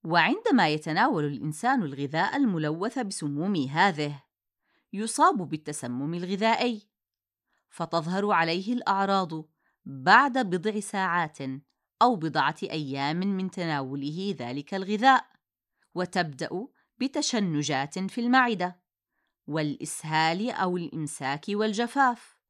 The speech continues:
وفي نهاية المطاف يصاب بشلل ينتشر في الجسم من الرأس إلى الساقين، مصحوبًا بأعراض تشمل تدلي الجفون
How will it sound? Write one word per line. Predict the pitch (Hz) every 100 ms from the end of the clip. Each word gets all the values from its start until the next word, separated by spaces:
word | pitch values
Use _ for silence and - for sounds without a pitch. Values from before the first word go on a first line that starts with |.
| _ _ _ _ _
وفي | 196 196 160
نهاية | 143 143 160 156 131 151
المطاف | 139 127 220 240 - 208 208 _ _ -
يصاب | 240 - 311 359
بشلل | 254 170 160 - 185 151 135 131 135 _ _
ينتشر | 214 226 202 - 226 285 262
في | -
الجسم | 202 170 214 -
من | 202 202 180
الرأس | 151 156 - -
إلى | 208 196
الساقين، | 196 - 311 - 165 127 123 _ _ _ _
مصحوبًا | 175 170 - 165 170 208
بأعراض | 220 226 156 143 156 151 143 139 151 _ _ _ -
تشمل | 156 - 202 220
تدلي | 233 185 208 208 208
الجفون | 208 190 196 202 196 196